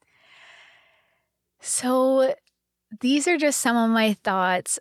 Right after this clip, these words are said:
around living intentionally, stepping into this new year with intention, stepping into each day, each week with, uh,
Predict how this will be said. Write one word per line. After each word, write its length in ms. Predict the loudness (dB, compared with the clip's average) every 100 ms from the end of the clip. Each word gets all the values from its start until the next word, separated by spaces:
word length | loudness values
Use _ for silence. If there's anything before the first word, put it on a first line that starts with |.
| -6
around 1000 | -4 -2 0 0 0 0 -2 -6 -8 -12 _ _ _ _ _ _ _ _ _ -18
living 420 | -8 -4 0 0
intentionally, 1200 | 0 -2 -4 -4 -2 -2 0 0 0 -2 -2 -2
stepping 680 | -2 -2 -2 -4 -4 -4 -4
into 640 | -4 -6 -6 -4 -2 0 0
this 320 | -2 -2 -4
new 320 | -4 -4 -2
year 840 | -4 -4 -4 -2 0 2 2 2
with 420 | 0 -2 -4 -4 -6
intention, 1300 | -4 -4 -4 -6 -4 -2 -2 0 0 0 0 0 -4 _ -20 -18 -18 -18 -20 -20 _
stepping 400 | -4 -2 0 -2
into 300 | -2 -2 -4 -4
each 300 | -2 -2 -4 -4
day, 560 | -2 2 2 2 0 -4
each 340 | -4 -4 -4
week 1000 | -8 -12 -8 -4 -2 -4 -6 -14 -16 -16 -20 _ _
with, 800 | -12 -2 0 0 -2 -10 -18 -20 -20 -20 -14
uh, 240 | -14 -14